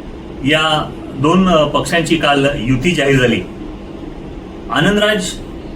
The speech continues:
यांनी ही युती करण्याच्या पाठीमागची काही कारणं सांगितली. एकनाथ शिंदे हे जेव्हा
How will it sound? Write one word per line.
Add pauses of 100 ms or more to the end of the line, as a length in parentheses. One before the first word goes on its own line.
(180)
यांनी
ही
युती
करण्याच्या
पाठीमागची
काही
कारणं
सांगितली. (1900)
एकनाथ
शिंदे
हे
जेव्हा